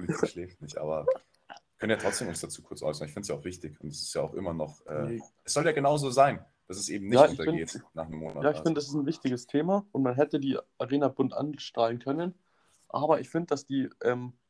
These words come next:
Speaker 2: die uefa ist zwar ein Drecksladen, aber die haben mit ihrer Begründung recht, weil es ist ein rein politisches Zeichen. Wenn die,
Speaker 1: Genau,
Speaker 2: wenn,
Speaker 1: dann können,
Speaker 2: wenn,
Speaker 1: ich
Speaker 2: wenn die als D F B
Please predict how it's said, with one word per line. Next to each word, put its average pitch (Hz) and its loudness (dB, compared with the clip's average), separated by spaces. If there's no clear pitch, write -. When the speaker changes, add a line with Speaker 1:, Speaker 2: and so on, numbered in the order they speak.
Speaker 2:
die 127 2
uefa 135 8
ist 143 4
zwar 123 0
ein 123 -4
Drecksladen, 156 2
aber 131 0
die 131 -4
haben 139 0
mit 143 -12
ihrer 123 -4
Begründung 127 -4
recht, 147 -4
weil 110 -2
es - -14
ist - -10
ein 131 0
rein 117 6
politisches - -10
Zeichen. 107 -8
Wenn 131 -2
die, 127 2
Speaker 1:
Genau, 87 2
Speaker 2:
wenn, 135 2
Speaker 1:
dann 92 0
können, - -2
Speaker 2:
wenn, 123 -6
Speaker 1:
ich - -18
Speaker 2:
wenn 156 8
die 165 4
als 151 8
D 139 4
F 135 2
B 190 2